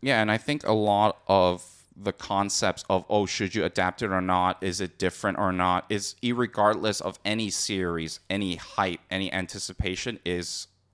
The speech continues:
a cornerstone of contention among, you know, anime and manga fans. So, hey, that's why we talked about it.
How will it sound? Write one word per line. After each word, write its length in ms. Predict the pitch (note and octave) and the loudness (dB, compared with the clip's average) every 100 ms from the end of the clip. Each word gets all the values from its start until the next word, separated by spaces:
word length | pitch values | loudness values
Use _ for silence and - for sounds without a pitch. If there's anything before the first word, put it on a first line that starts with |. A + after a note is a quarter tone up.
| - | -8
a 80 | G#2+ | -8
cornerstone 880 | - B2 A#2 A2 - - G#2+ G2+ - | -2 0 2 0 -2 0 0 0 0
of 220 | F2+ - | 0 -2
contention 640 | G#2+ F#2 - F#2 - F#2 | -8 -6 -4 -4 -4 -4
among, 540 | C#2+ F2 E2+ D#2+ D#2+ D#2 - | -4 -2 -2 -4 -6 -10 -8
you 80 | F2 | -4
know, 220 | E2 E2 F2 | -4 -4 -2
anime 240 | F2 F2 | -2 -2
and 280 | E2+ D#2+ E2 | -4 -4 -4
manga 540 | D#2+ E2 E2 D#2+ C#2+ - _ _ _ | -4 -4 -4 -4 -4 -8 _ _ _
fans. 560 | - E2 C2 - - - | -6 -4 -6 -12 -16 -10
So, 320 | - A2 - _ _ _ _ A2 | -2 0 -2 _ _ _ _ -6
hey, 220 | G2+ - _ _ _ - | -6 -8 _ _ _ -4
that's 240 | G2+ - | -2 -2
why 140 | G2 F#2+ | -2 -2
we 120 | F#2 | -4
talked 320 | - F2 - | -4 -4 -4
about 280 | E2 B1+ | -10 -10
it. 80 | - | -12